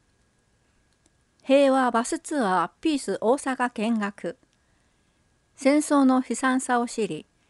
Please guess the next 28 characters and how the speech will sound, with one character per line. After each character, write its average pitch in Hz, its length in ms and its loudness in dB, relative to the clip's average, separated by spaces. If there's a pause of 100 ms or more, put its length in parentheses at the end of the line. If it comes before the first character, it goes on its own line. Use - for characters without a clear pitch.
(120)
平 311 240 2
和 302 80 2
に 294 120 2
つ - 140 -6
い 247 80 -4
て 180 140 -4
学 190 320 -6
ぶ。 - 120 -16 (840)
八 247 220 -2
月 311 220 0
二 302 140 2
十 233 160 2
二 269 140 2
日 254 200 -2
火 226 160 -2
曜 240 200 0
日、 160 220 -10 (140)
正 277 260 -2
午 226 120 -2
か 175 140 -6
ら 160 200 -4 (320)
午 233 140 2
後 208 180 -2
四 269 140 2
時 214 100 -6
三 240 260 -2
十 226 120 -6
分。 - 360 -8